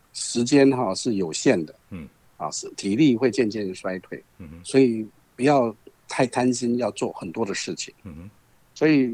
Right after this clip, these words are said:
Speaker 1: 如果有比较年轻的人来听到这个 podcast 或者什么，其实生活本来就这么一回事。
Speaker 2: 嗯。
Speaker 1: 你，你比较年轻的时候压抑你自己的有一些想法。
Speaker 2: 嗯。
Speaker 1: 但是你如果面对退休有大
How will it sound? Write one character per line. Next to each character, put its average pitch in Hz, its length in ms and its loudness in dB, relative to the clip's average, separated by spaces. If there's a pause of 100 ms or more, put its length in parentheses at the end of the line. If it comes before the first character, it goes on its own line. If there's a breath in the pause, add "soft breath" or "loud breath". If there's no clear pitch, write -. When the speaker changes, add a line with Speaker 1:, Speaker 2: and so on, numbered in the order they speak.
(120)
Speaker 1:
如 143 80 4
果 160 100 8
有 123 80 6
比 113 80 -2
较 147 140 4
年 127 180 6
轻 143 180 -2
的 131 140 0
人 101 300 -6
来 98 160 -8
听 120 160 -2
到 117 200 0
这 104 180 -8
个 90 300 -14
podcast 101 440 -8 (200)
或 - 80 -16
者 - 60 -14
什 - 80 -20
么， - 60 -20 (120)
其 143 160 -2
实 139 240 0 (300)
生 - 240 2
活 127 140 0
本 90 120 -8
来 82 60 -6
就 113 140 0
这 117 120 -8
么 101 120 -4
一 92 40 -8
回 82 220 -10
事。 - 320 -14
Speaker 2:
嗯。 85 240 -12
Speaker 1:
你， 123 180 -4
你 135 160 2
比 165 120 0
较 196 100 6
年 143 180 6
轻 160 160 2
的 143 80 2
时 127 120 -4
候 117 80 -4
压 127 240 0
抑 120 100 -2
你 87 140 -8
自 117 160 -14
己 90 160 -14
的 90 160 -14
有 - 180 -18
一 - 20 -20
些 123 160 -12
想 - 220 -10 (260)
法。 - 80 -18 (120)
Speaker 2:
嗯。 82 160 -14 (560)
Speaker 1:
但 151 120 2
是 160 140 6
你 113 220 0
如 139 100 0
果 151 100 4
面 147 280 6
对 147 120 4
退 139 220 0
休 139 160 0
有 98 100 -2 (120)
大 123 360 2